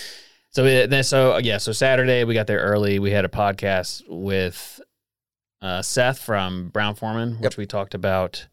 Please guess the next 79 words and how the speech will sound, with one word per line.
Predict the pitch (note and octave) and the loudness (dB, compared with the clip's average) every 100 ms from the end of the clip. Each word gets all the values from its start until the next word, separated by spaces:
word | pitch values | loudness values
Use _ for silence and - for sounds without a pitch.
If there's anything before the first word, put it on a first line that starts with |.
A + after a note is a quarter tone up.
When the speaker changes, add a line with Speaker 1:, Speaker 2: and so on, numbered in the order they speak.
| _ _ _ _ - | _ _ _ _ -2
Speaker 1:
kind | C#3 | 0
of | A#2 | 0
the | |
cooperage | G#2 A2 G2+ E2+ F2 | 0 -2 -2 -6 -6
and | F#2+ | -4
everything. | G2+ G2 A#2 A2 | -2 -2 -2 -2
He's | G#2+ G#2+ | 0 -2
the | G2 | -4
plant | - G#2 D#2+ | -6 -8 -6
manager | F2+ E2+ E2 | -6 -8 -10
of | |
the | - | -12
cooperage | F#2+ F2 E2+ | -12 -10 -10
there, | F2 E2 | -6 -6
so | D#2+ F2 E2+ - | -6 -10 -10 -12
we | G#2+ | -6
got | G#2 | -6
to | F#2+ | -4
talk | G2+ F#2+ | -8 -6
about | F#2+ F2+ - | -4 -2 -2
everything | G2+ G2+ G2 G2 F#2+ F#2+ _ _ _ _ _ _ _ | -4 -4 -6 -6 -6 -10 _ _ _ _ _ _ _
there | G#2+ A#2 A#2 | -2 2 2
in | |
that | A2 G2+ | 2 2
episode. | F#2+ - | 0 -6
You | G2+ | -6
can | F#2+ F#2 | -4 -2
be | |
looking | F#2 F2+ F2+ | -2 -4 -8
forward | - F#2+ | -6 -4
to | F#2 | -2
that | F2+ | -4
episode. | F#2+ F#2+ F2+ F2 | -4 -4 -4 -6
It's, | - - | -6 -6
it | A2 | -2
was | G#2+ G#2 | -2 0
a | |
noisy | G2+ G#2 G#2+ A2 | 0 0 0 -2
place, | G2+ A#2 B2 D3+ - - C4 | -4 0 0 -2 -14 -20 -10
and | A2+ | -8
it's | - | -6
an | F2 | -4
outdoor | F#2+ D2 G2+ G2+ F#2+ | -4 -4 -2 -2 -2
Speaker 2:
Yeah, | C3 G2+ - | 0 -2 -4
we're | - B2 | -2 2
not | D#3 | 2
sure | - C3+ B2+ | 4 4 4
when | |
Speaker 1:
podcast, | A#2+ | 2
Speaker 2:
those | |
are | A2 | 2
Speaker 1:
so | A2+ | 0
Speaker 2:
gonna | G#2+ | -2
come | - | -2
out | G#2+ F2+ | 0 -2
because | F#2+ G#2 | -2 -2
I | G#2+ | 0
have | A2 | 0
to | - | -4
spend | - G2 | -6 -6
some | G#2 F#2+ | -6 0
Speaker 1:
some | G#2 | 2
Speaker 2:
time, | G2+ | 2
Speaker 1:
editing. | F#2 F2 E2+ E2 | 2 0 -4 -2
Speaker 2:
um, | G2+ F#2 | -2 -2
doing | F2 G2+ | -4 -6
some | F#2 F2+ | -6 -4
editing | F#2+ F#2+ F#2 | -4 -4 -6
and, | F2+ D#2+ | -10 -12
and | F2+ F2+ | -12 -10
working | F#2+ F#2 | -10 -10
with | F#2 - | -8 -8
some | E2+ | -10
different | D#2+ E2+ D#2+ | -14 -14 -14
plugins | - F2 E2 E2 - | -6 -6 -6 -12 -10
to, | - E2 E2 - | -6 -6 -8 -14
to | - | -10
try | F#2 F2 | -6 -6
and | D#2+ | -10